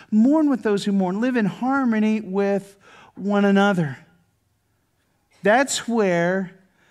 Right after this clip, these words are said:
that's where the patience, the kindness, and the goodness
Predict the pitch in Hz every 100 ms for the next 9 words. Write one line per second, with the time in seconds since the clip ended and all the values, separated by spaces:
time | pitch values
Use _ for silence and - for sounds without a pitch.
0 | _ - 196 240 247 - 202 175 160 170
1 | 185 _ _ _ _ - 160 202 226 233
2 | - 165 156 - 156 151 208 202 185 151
3 | 143 - 156 151 151 233 175 135 135 -
4 | -